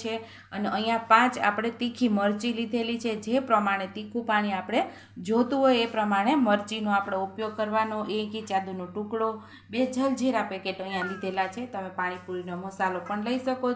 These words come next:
છો. એક લીંબુ લીધું છે અને પાંચથી સાત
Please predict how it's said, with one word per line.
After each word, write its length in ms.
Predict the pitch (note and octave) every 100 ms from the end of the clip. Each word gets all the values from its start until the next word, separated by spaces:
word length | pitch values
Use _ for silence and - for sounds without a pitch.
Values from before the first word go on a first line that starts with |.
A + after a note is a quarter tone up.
| A#3+
છો. 100 | A#3+ A#3+ - - -
એક 160 | F#3+ F#3+ G3
લીંબુ 260 | G3+ G#3 A3+
લીધું 320 | A#3 G#3+ A#3+ A#3+
છે 140 | A#3 A#3 B3+ - - - G3+
અને 180 | G3+ A#3 A3
પાંચથી 440 | A3 A3+ - C4+ C4
સાત 280 | A#3+ A#3